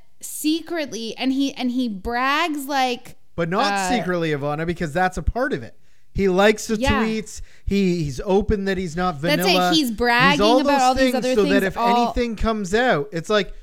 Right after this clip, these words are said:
Speaker 2: "No, no, I've been open about this all along," that that is the kind of, uh, interplay that I want and that I seek out.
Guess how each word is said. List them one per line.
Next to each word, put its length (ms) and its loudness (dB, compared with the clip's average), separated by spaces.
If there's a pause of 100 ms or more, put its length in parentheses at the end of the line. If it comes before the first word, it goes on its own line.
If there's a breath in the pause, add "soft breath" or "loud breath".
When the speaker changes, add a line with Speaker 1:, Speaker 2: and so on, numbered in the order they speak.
(280 soft breath)
Speaker 2:
"No, 160 0
no, 120 4
I've 240 2
been 120 2
open 260 0
about 240 0
this 180 -4
all 180 2
along," 300 0
that 180 -2
that 300 2
is 280 -4
the 120 -8
kind 400 -6
of, 200 -6 (520 soft breath)
uh, 280 2
interplay 720 0
that 160 -2
I 140 -4
want 760 0 (260 soft breath)
and 360 -4
that 100 0
I 240 0
seek 480 -4
out. 400 -2